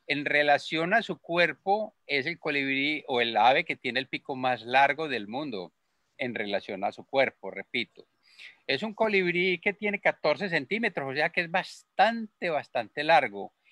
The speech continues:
Y su pico, el solo pico,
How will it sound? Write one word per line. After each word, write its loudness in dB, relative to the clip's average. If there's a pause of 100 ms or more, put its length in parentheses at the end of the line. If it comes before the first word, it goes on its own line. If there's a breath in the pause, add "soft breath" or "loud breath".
(200 loud breath)
Y 0
su -4 (120)
pico, 0
el -6
solo 0
pico, -2